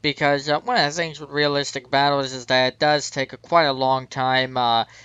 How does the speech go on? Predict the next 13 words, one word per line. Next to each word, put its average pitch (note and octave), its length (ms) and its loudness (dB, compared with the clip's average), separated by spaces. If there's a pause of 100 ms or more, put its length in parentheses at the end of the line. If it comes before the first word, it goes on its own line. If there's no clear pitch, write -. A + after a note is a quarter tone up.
(240)
to, C#3 380 -4
uh, A#2+ 240 2
get C3+ 280 -2
into C3 360 -8
the, B2+ 280 -4
uh, A#2+ 40 4
action. D3+ 760 2 (560)
Uh, C3 280 2
but, A#3+ 480 0
uh, G3 160 2
through G#3 220 -8
the G3 100 -12
miracle F#3 600 -2